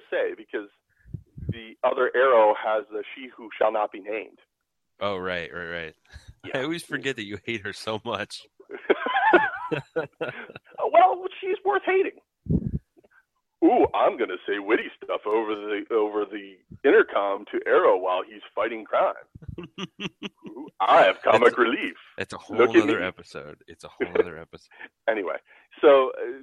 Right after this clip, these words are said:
Speaker 1: but, I mean, the Flash, we get the Flash, and I really enjoyed that show. I am never gonna see that person who's playing the Flash be in the same movie.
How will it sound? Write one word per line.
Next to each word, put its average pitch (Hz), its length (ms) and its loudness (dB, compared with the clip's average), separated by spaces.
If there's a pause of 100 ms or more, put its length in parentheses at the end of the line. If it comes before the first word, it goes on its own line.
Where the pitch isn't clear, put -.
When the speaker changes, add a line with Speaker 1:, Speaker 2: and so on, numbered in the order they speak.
(100)
Speaker 1:
but, 139 240 -2
I 135 100 -2
mean, 135 180 -8
the 117 100 -4 (100)
Flash, 143 360 0
we 131 80 -20
get 123 120 -16
the 127 120 -20
Flash, 117 280 0 (160)
and 110 240 -10 (100)
I 104 220 -2
really 151 220 -6
enjoyed 143 280 -8
that 95 120 -4 (140)
show. 95 140 -8 (460)
I 151 100 4
am 139 100 0
never 147 220 0
gonna 147 160 -4 (140)
see 143 260 -14 (100)
that 120 260 6 (240)
person 127 340 -2
who's 117 180 -12
playing 131 200 -2
the 107 140 -4
Flash 113 320 6 (300)
be 117 100 -10
in 110 120 -8
the 107 120 -6 (100)
same 107 180 -4
movie. 101 260 -8